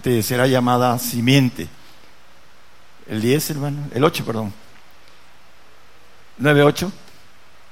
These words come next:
Quiere decir,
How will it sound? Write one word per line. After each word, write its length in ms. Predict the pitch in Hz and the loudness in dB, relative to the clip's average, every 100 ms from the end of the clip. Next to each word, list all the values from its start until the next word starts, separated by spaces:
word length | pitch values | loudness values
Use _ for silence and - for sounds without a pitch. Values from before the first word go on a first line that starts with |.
| - - - - - - - - - - - - - - - - - - - - - - - - - - | -18 -18 -18 -18 -18 -18 -18 -18 -18 -18 -18 -18 -18 -18 -18 -18 -20 -20 -20 -20 -18 -18 -18 -20 -10 4
Quiere 240 | 165 190 | 8 10
decir, 600 | 170 143 165 170 160 143 | 10 6 8 8 8 2